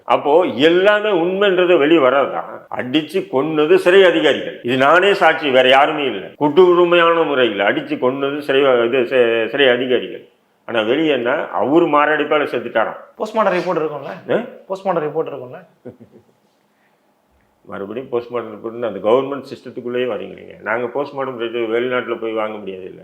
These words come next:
Speaker 2: ஏய், அவங்க நீங்க சொல்லலாம், ஒட்டுமொத்தமா என்னமோ இஸ்லாமிய
Speaker 1: அந்த சிஸ்டமே அப்படி இருக்குமா? நான் கேக்குறேன் உங்ககிட்ட, ஒரே ஒரு கேக்குறேன், ஒரே
Speaker 2: ஏய்,
Speaker 1: ஒரு விஷயம்.
Speaker 2: ஒட்டுமொத்த சிஸ்டத்தையும் இஸ்லாமியர்களுக்கு எதிரான்ற மாதிரி நிப்பாட்டுற மாதிரி
Speaker 1: இது
Speaker 2: பாட்டு
Speaker 1: நானு பாக்ஸர் வடிவேல் சொல்லல, நானு பாக்ஸர் வடிவேல்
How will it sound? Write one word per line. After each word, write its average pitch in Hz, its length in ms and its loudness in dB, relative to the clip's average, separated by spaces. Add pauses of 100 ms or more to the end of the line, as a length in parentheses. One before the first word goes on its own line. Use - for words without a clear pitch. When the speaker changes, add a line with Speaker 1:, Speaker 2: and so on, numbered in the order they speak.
(120)
Speaker 2:
ஏய், 139 160 -12
அவங்க 113 200 -16
நீங்க 120 140 -18
சொல்லலாம், 170 680 0
ஒட்டுமொத்தமா 175 480 0
என்னமோ 185 320 2
இஸ்லாமிய 180 340 2
Speaker 1:
அந்த 208 140 4
சிஸ்டமே 240 540 2
அப்படி 208 260 6
இருக்குமா? 180 720 4
நான் 180 280 4
கேக்குறேன் 185 360 4
உங்ககிட்ட, 151 360 0
ஒரே 143 200 4
ஒரு 180 180 6
கேக்குறேன், 127 320 0
ஒரே 123 120 4
Speaker 2:
ஏய், - 60 6
Speaker 1:
ஒரு 147 100 2
விஷயம். 123 220 -2
Speaker 2:
ஒட்டுமொத்த 247 360 6
சிஸ்டத்தையும் 262 440 2
இஸ்லாமியர்களுக்கு 226 640 4
எதிரான்ற 226 420 4
மாதிரி 220 220 0
நிப்பாட்டுற 208 300 2
மாதிரி 202 120 2
Speaker 1:
இது 185 140 6
Speaker 2:
பாட்டு 208 140 4
Speaker 1:
நானு 190 460 4
பாக்ஸர் 202 360 4
வடிவேல் 180 460 4
சொல்லல, 160 240 0
நானு 123 220 -2
பாக்ஸர் 170 360 2
வடிவேல் 151 240 0